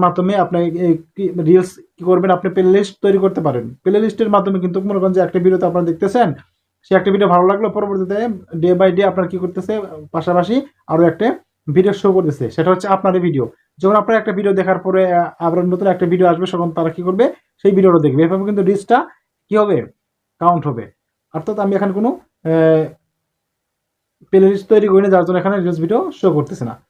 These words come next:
ওকে, আপনারা কিন্তু এই কাজগুলো করবেন। এরপর দেখতে পাচ্ছেন এখানে create a reel from one of your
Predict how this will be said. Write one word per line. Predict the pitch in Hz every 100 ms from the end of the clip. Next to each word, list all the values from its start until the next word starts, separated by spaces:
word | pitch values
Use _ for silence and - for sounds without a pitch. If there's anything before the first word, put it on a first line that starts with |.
| _ _
ওকে, | 160 196
আপনারা | 196 190
কিন্তু | 196
এই | 185
কাজগুলো | 185 170 170
করবেন। | 175 143 98 - _ _ _ _ _ _ _
এরপর | 147 160 208
দেখতে | 220 208
পাচ্ছেন | 220 208
এখানে | 196 185 190 - _ _ _
create | 196 226 233
a | 233 208 185
reel | 214 214
from | - 190 220 247 165 160
one | 170 175
of | 175 180
your | 185 233